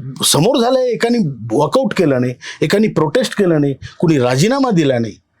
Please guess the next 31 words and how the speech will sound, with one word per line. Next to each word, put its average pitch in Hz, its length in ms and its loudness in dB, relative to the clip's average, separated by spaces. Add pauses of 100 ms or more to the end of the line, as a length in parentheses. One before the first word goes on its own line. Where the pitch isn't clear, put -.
(140)
बिस्किटं 233 400 2
चहा 240 200 0
घेऊन, 233 280 2
अ, 156 680 0 (180)
उठले. 247 440 0 (500)
आणि 165 100 4
एवढ्या 170 260 2
मोठ्या 240 240 0
लोकांचं 220 460 0 (300)
ज-, 131 180 2
जमा 160 180 2
केलेला 233 280 0
पैसा 214 320 0
तुम्ही 220 200 0
कसा 208 220 0
नष्ट 262 260 0
करू 226 220 0
शकता? 220 280 -4 (960)
म्हणजे 160 240 2
तुम्ही, 151 440 0
तुमच्या 202 360 0
हाती 202 260 -2
सत्ता 170 320 -2
आहे, 226 100 0
तुम्ही 214 240 0
काही 175 220 0
करावं, 262 340 -2 (680)
हे 190 160 2
बरोबर 165 400 2
नाहीये. 110 280 -2 (480)
आणि 196 280 0